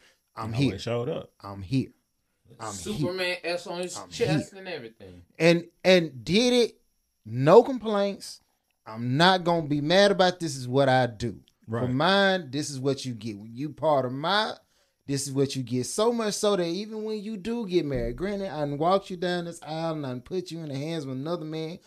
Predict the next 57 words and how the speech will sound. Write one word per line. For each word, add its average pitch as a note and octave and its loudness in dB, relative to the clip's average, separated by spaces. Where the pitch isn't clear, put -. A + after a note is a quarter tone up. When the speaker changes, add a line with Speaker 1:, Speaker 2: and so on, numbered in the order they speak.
Speaker 1:
who C3+ -6
should F#3 2
take F3+ 2
on F3 0
these D#3+ -4
responsibilities, E3+ -4
just E3+ -14
like E3+ -10
you E3 -8
two D#3+ -12
illustrated D#3+ -10
earlier. A2+ -10
Hey, B2+ 0
if A#2 -2
something E3 -8
should D#3 -8
go D3 4
wrong F3+ -4
and C#3+ -6
he E3+ -4
ain't D#3 -4
able D3 0
to C3+ -4
step D#3 -2
up D3 -4
to D3 -8
the C3 -6
plate, E3+ -6
I D3+ -2
got C3+ -4
a A#2 -6
track D#3 -6
record C#3+ -10
to A#2 -10
let E3+ -6
you F3 -12
know A3+ 2
Speaker 2:
Did C3+ -8
you? D#3+ -14
Speaker 1:
that D3 2
I'm D3+ 4
more G#3 8
than F3 -2
capable. A#2 2
And C#3+ 0
I, B2+ -4
although D3+ 10
I'm F3 8
gonna E3 6
have F3 8
a E3+ 4
conversation F#3+ 6
with F3 4
him F3+ 0
and D#3+ -2
try F3+ 6
to D#3+ 6